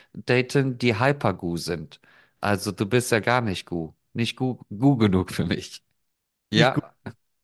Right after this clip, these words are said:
Speaker 1: nicht Gu genug, nicht Gu genug.
Speaker 2: Ähm, noch ein paar abschließende Worte von mir, dann bin ich auch fertig. Diese,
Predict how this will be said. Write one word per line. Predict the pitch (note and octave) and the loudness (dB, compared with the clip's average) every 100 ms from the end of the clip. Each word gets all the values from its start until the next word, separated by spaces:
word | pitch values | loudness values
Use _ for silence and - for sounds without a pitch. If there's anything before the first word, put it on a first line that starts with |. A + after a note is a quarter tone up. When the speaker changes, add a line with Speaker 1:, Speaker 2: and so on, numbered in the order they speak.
| _ | _
Speaker 1:
nicht | B2+ D3+ F3 | -2 0 0
Gu | - E3 | -2 0
genug, | A#2 F2 E2+ - | 2 2 -2 -6
nicht | A2+ D#3 D#3 | -2 0 -2
Gu | - C#3 | -4 -6
genug. | G#2+ F2+ E2 - - _ _ _ _ _ _ _ _ _ _ | -4 -4 -6 -12 -16 _ _ _ _ _ _ _ _ _ _
Speaker 2:
Ähm, | D#3+ D#3+ - _ _ _ | 0 0 -2 _ _ _
noch | F3 A#3 | 0 2
ein | G#3+ | 4
paar | A3 | 4
abschließende | G3+ A#3 A3+ G3+ F#3+ | 4 2 2 4 6
Worte | G#3 G#3+ | 4 4
von | D#3+ | 4
mir, | F3 A#3+ B3 | 4 4 2
dann | F3+ | 2
bin | F3 | 0
ich | E3 | 0
auch | F#3 | -4
fertig. | - F#3+ F#3 F#3 - _ - | -4 -6 -4 -6 -6 _ -4
Diese, | D#3+ E3 D#3+ D3+ C#3 F2+ | 0 2 4 4 0 -4